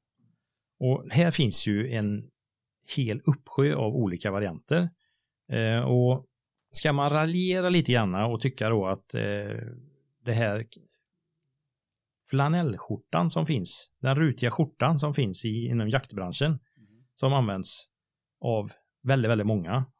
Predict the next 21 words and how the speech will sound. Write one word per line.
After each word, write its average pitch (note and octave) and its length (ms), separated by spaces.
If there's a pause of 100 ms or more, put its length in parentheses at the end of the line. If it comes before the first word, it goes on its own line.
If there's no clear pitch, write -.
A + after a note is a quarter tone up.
(160)
den D#3 160
är D#3 40
ju A#2+ 80
oftast G2 360
då F#2+ 120
i - 20
bomull. G#2 360 (920)
Och, A#2+ 420
eh, A2+ 360
det C#3 160
är C#3+ 60
nog B2 160
det A2 80
farligaste G2+ 540
plagget F#2+ 360
att A#2+ 60
använda F2+ 380
egentligen G#2 340
inom F2+ 340 (160)
funktionsmaterialssammanhang. G2 2500 (340)
Eh, G2+ 380